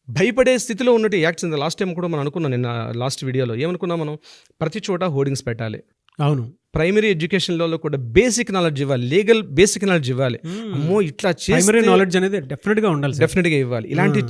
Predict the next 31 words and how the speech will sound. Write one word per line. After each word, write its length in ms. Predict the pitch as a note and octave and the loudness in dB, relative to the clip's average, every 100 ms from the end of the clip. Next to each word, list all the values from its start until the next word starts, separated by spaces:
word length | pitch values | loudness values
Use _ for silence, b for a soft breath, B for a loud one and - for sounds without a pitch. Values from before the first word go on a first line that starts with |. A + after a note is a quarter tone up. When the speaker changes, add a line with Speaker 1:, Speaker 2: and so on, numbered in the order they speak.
| F#3+ | 2
Speaker 1:
చేస్తే 560 | B3 - B3 A#3 C4+ b b b - | 2 0 2 2 2 b b b -4
నాకు 200 | D#3 E3+ | -4 0
ఇలాంటి 180 | F#3+ F3 | 0 0
శిక్ష 280 | - - C3 | -2 2 6
Speaker 2:
భయం 100 | F3 | 6
Speaker 1:
ఉంటుంది, 180 | G#3+ F#3+ | 6 4
Speaker 2:
రావాలి. 300 | F3 D3 B2+ | 4 4 2
Speaker 1:
భయం 80 | |
Speaker 2:
ప్రతి 240 | A#2+ A3+ C4 | 2 4 4
Speaker 1:
రావాలి. 320 | G3 F#3 D3+ | 4 4 2
Speaker 2:
స్కూల్స్‌లో 440 | D#3+ F3 E3+ D3 | 0 -2 -4 -6
ఇది, 180 | C3+ B2+ | -6 -6
ఇది 220 | D3 B2+ | -6 -4
ఇప్పుడు 280 | C3 D#3 F#3 | -2 -2 -2
ఆఫీస్ 480 | E3+ C3+ D3 E3 - | -4 -4 -4 -6 -6
కమ్ 260 | E3+ F#3 E3+ | -8 -8 -8
కాలేజ్‌లో 360 | D3 C#3+ D3+ D3+ | -4 -4 -4 -6
జరిగినటువంటి 580 | C3 B2+ C3 A#2+ B2 G#3 | -6 -6 -8 -10 -10 -12
ఇన్సిడెంట్ 380 | C#3+ - A#2+ A2 | -14 -12 -12 -12
ఇది. 200 | B2+ - B B B - | -14 -20 B B B -10
ఇవాళ 200 | A#2+ D3+ | -6 -4
ప్ర-, 120 | D#3+ | -4
ఒక 240 | D3+ B2+ A#2 | -4 -6 -6
ఆడపిల్లను 440 | C3+ D3+ F3+ E3+ | -6 -4 -6 -4
బయటికి 240 | D3+ D#3+ | -6 -6
పంపించాలంటే 540 | D#3 D#3 D3+ D3 D3+ E3 | -6 -8 -8 -8 -8 -10
ఎంత 280 | C3+ C#3 D3+ | -12 -8 -6
భయపడతారు 540 | D3 D#3 D#3+ D#3 D#3 | -6 -6 -10 -12 -12
పేరెంట్స్ 400 | D3+ C3+ D3 D3+ | -6 -6 -4 -6
అయినా 140 | D#3+ | -8
సరే. 240 | D3 D3 | -8 -12